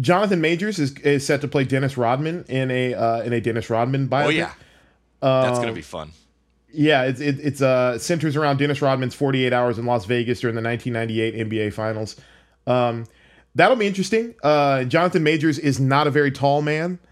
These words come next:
Speaker 1: so it'll be interesting
Speaker 2: Nope.
Speaker 1: to see how they do this, 'cause Dennis Rodman is, like, six eight, I think, um, maybe even taller. So it'll be interesting to see how they do that. Um, but yeah, that's interesting. I, I think, uh, Dennis Rodman is a cool character, and I think they're gonna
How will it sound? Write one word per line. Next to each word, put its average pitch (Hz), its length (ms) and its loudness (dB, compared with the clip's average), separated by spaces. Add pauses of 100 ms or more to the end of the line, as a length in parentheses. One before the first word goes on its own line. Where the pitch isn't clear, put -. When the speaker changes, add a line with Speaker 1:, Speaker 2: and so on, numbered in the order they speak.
(380)
Speaker 1:
so - 140 0
it'll 151 120 4
be 147 120 2
interesting 143 420 0
Speaker 2:
Nope. 135 60 0
Speaker 1:
to 131 60 0
see 143 180 0
how 131 220 2
they 135 100 2
do 123 160 0
this, 139 160 0
'cause 139 160 -2
Dennis 135 240 -2
Rodman 123 300 0
is, 107 80 -4
like, 110 120 -2
six - 280 -4
eight, 135 240 -2
I 127 80 0
think, 143 340 -6 (500)
um, 110 580 0 (360)
maybe 135 260 0
even 123 140 -2
taller. 139 440 0 (340)
So 120 500 0
it'll 143 140 2
be 151 100 2
interesting 147 300 -2
to 127 80 0
see 143 160 0
how 120 160 0
they 117 120 0
do 113 200 -2
that. 110 420 -2
Um, 104 560 -2 (760)
but 156 120 4
yeah, 147 220 4
that's 151 220 2
interesting. 147 380 -2
I, 143 80 2 (180)
I 139 40 2
think, 143 240 -2
uh, 127 200 2
Dennis 131 320 -2
Rodman 127 300 0
is 110 80 -2
a 117 80 -4
cool 131 240 0
character, 120 320 0
and 113 80 -2
I 110 60 0
think 123 180 -4
they're 113 160 0
gonna 110 360 -4